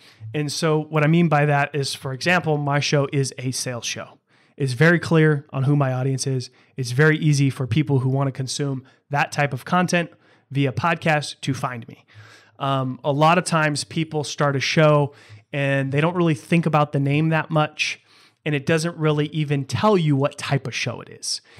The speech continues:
And so that's a big problem because it's hard to grow a show and audience when the name is not, you know, narrow enough. So picking your name really matters. And then there's a lot of details. There's a lot of small details that people typically don't pay attention to.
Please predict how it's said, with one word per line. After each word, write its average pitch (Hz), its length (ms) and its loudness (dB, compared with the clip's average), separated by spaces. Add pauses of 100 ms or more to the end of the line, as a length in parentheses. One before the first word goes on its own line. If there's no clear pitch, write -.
(160)
And 139 120 -6
so - 60 -6
that's 180 180 0
a 170 40 -4
big 147 200 -2
problem 131 400 0
because 127 300 0
it's 127 140 -4
hard 143 340 0
to 131 80 -2
grow 127 480 -4 (320)
a 135 140 -6
show 135 360 0
and 123 160 -6
audience 131 600 -2 (120)
when 131 460 -2
the 131 140 -4
name 131 260 0
is 120 140 -6
not, 120 260 -10
you 139 140 -8
know, 117 140 -8
narrow 123 360 -2
enough. 110 360 -14 (440)
So 143 220 -2
picking 202 380 0
your 160 120 2
name 139 480 0 (160)
really 143 300 2
matters. 127 540 -8 (120)
And 147 140 2
then 190 100 4
there's 202 160 0
a 160 80 -2
lot 156 300 2
of 143 240 -2
details. 156 540 -2
There's 131 100 -12
a 131 60 -10
lot 180 360 -6
of 170 80 -4
small 165 300 -2
details 147 460 -4
that 139 120 -10
people 156 280 -6 (140)
typically 165 420 -4
don't 156 400 -4
pay 151 180 -2
attention 131 440 -8
to. 127 220 -14